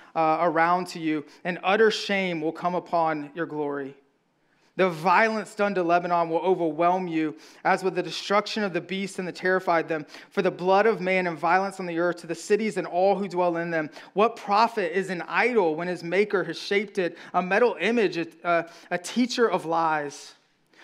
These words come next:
For its maker trusts in its own creation when he makes speechless idols. Woe to him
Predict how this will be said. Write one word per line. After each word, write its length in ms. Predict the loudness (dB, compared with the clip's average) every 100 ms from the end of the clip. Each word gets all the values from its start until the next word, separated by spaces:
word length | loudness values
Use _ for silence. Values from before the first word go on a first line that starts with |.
| -2
For 160 | 2 2
its 120 | 2
maker 480 | 0 0 2 4 2
trusts 440 | 2 -2 -2 -2
in 80 | -8
its 120 | -4
own 200 | -2 -2
creation 640 | -2 0 2 0 0 -4 -4
when 120 | -4
he 100 | -2
makes 400 | -2 -4 -6 -18 _
speechless 640 | -16 -8 -8 -6 -8 -8 -6
idols. 600 | -6 -6 -8 -14 -20 _ _ _ _ _ _ -4
Woe 300 | 4 6 6
to 100 | 2
him 340 | -4 -10 -12